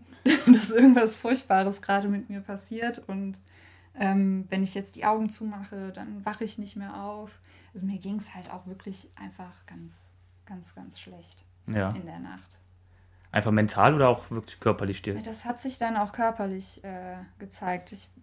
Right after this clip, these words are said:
Speaker 1: hatte ganz furchtbares Halskratzen, eine heftige Enge im Hals, ähm, natürlich auch von der, von der Kälte, wenn man die ganze Zeit diese eiskalte Luft einatmet.
Speaker 2: Mhm.
Speaker 1: Ähm, ich hatte auch keinen Buff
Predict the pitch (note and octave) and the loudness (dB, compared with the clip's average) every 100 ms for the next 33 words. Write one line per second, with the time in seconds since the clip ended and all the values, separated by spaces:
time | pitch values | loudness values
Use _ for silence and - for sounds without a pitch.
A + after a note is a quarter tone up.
0 | - _ - G#3 G3+ G3 G3 - A3 A3 | -20 _ -18 -14 -10 -4 -4 -4 -8 -8
1 | G#3 G3 G3 - G#3+ G#3+ - - F#3+ - | -6 -4 -4 -4 -6 -6 -14 -16 -16 -14
2 | G3+ G3 F#3+ G3 G3 F#3+ F#3+ F#3+ F#3 G#3+ | -12 -8 -8 -10 -12 -12 -10 -10 -12 -16
3 | - - - - G3 A3 A#3+ - G#3 F#3+ | -20 -20 -20 -20 -16 -16 -16 -16 -12 -10
4 | F3+ - A3 B3 A#3+ A#3 A#3 G#3+ G#3 G#3 | -8 -4 2 2 2 0 -2 -8 -10 -8
5 | G3 G3+ G3+ G3+ - - _ - F3 F3+ | -8 -8 -10 -14 -20 -20 _ -20 -16 -14
6 | F3+ F3+ F3+ F#3 F#3+ G3 F#3+ - - F#3+ | -14 -14 -14 -16 -12 -10 -10 -14 -10 -8
7 | F3+ F3 F3+ - F3+ F3 - F3+ G3 G3+ | -6 -6 -6 -8 -14 -14 -14 -10 -10 -10
8 | A3 G#3+ - _ _ _ _ G3 F#3+ F#3 | -14 -14 -18 _ _ _ _ -10 -8 -8
9 | F#3 F#3+ - - F3+ F3+ F3+ - _ - | -12 -14 -18 -6 -2 -2 -4 -16 _ -16
10 | G3 G3 - _ _ G3 G#3 - - G3 | -14 -14 -18 _ _ -2 -2 -4 -4 -2
11 | G3+ G3+ G3 F#3+ C4 G#3 A3+ - - G3+ | -4 -6 -12 -12 -12 -10 -10 -12 -10 -6
12 | G#3 G2 - A#2+ A#2+ G3 - - G3 F#3 | -4 -2 2 4 4 0 -8 -20 -16 -14
13 | F#3 F#3 F#3+ - - E3+ E3 - F3+ F3+ | -14 -16 -18 -20 -20 -20 -20 -18 -14 -12
14 | F3+ - G3 A3 - - | -12 -10 -10 -10 -18 -20